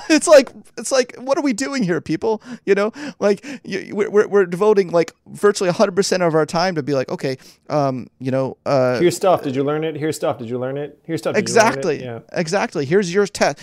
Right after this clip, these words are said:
Speaker 1: Here's your score. Here's your score next. Here's your next score. Here's your next score. It's soul. It's not, it's, I mean, it, for these students, it's, it, it's soul sucking, right? So I wanna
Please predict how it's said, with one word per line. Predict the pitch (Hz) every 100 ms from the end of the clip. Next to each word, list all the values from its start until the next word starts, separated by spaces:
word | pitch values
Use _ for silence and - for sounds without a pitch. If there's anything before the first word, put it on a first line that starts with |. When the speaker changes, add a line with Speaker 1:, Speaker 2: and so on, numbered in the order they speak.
| -
Speaker 1:
Here's | 208 214
your | 196
score. | - 202 170 127
Here's | 156 156
your | 160
score | - 170 170
next. | 196 180 - -
Here's | 160
your | 196
next | 240 247
score. | - - 120
Here's | 135 165
your |
next | 190 190
score. | - 139 - - - -
It's | 175 -
soul. | - 185 190
It's | 160 -
not, | -
it's, | 175 -
I |
mean, | 175 156
it, | - - -
for | -
these | 185 170
students, | - 262 139 -
it's, | 131 -
it, | 143 -
it's | 135 -
soul | - 175
sucking, | - - - -
right? | 123 160 - - -
So | - 170
I | 160
wanna | 175 247